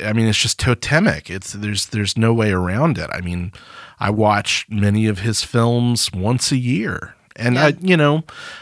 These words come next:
Speaker 1: learning about this behavior has not deterred me from doing that in the way that learning about Woody Allen's behavior deterred me from watching his movies again.
Speaker 2: Well, and again,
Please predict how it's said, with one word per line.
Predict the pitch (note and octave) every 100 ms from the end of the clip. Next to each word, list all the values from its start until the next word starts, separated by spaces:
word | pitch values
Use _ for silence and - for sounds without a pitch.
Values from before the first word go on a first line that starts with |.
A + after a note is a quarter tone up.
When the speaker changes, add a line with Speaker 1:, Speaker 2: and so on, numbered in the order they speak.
| -
Speaker 1:
learning | - C3+ F3+ A3+ F#3
about | D3+ C#3
this | - C3+
behavior | - B2+ D#3+ G3 E3+ A#2
has | G#2+ A2
not | A#2+ A2+ A2+ A2 - _ _ _ _ _ _ - _
deterred | A2 - - D3+ C#3+ C3+ B2+
me | A#2 A2 G#2
from | - G2 G2 G2
doing | C3+ C#3 B2+ G#2+ G2
that | F2+ F2 -
in | A#2+ G2+
the | G2+
way | G2 A#2 A#2 A2 G#2+ G#2+ G#2 - - - - - _
that | A2 G#2+ F#2+
learning | A2 A2+ A2 G#2+
about | G#2 G2 F#2+ F2+ - _ _ _ _ _
Woody | A2+ G#2 G2 F2+
Allen's | F#2+ F#2 E2 D#2+
behavior | - F2 F#2+ F2 E2+ D2
deterred | - F#2 - - F2+ F2
me | F2
from | - F2 F2 E2+ _ _ _ _ -
watching | A2 F#2 F2 - F2
his | F#2 G2 F#2+
movies | F#2 E2+ G2 G2
again. | - D#2+ C2 A#1 G#2+
Speaker 2:
Well, | G3+ G3+ F#3+ F#3 -
and | F#3 F#3+
again, | F#3 G3 G3+ D#3+ D#3+